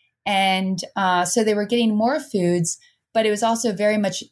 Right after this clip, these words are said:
their relationship to these foods were very mediated through the state. And they were afraid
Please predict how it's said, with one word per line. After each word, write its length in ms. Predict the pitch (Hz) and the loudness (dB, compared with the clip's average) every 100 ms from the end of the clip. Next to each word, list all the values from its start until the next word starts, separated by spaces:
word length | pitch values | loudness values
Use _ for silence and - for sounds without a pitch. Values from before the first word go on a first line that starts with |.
| _ | _
their 180 | 196 190 | -4 -2
relationship 540 | 190 220 240 233 220 | 0 0 2 0 -2
to 60 | 208 | -2
these 180 | 190 165 | -4 -2
foods 260 | 190 180 | 0 0
were 120 | 180 175 | 0 0
very 240 | 185 185 | 2 2
mediated 560 | 180 185 185 175 165 - | 0 -2 0 2 0 0
through 200 | 196 165 | -2 0
the 100 | 160 | 0
state. 520 | - 240 214 180 - _ _ _ _ | 2 2 0 -2 -8 _ _ _ _
And 320 | 240 285 294 269 | -2 0 2 2
they 100 | 240 | 0
were 140 | 196 | 0
afraid 500 | 196 - 190 190 | -2 0 0 2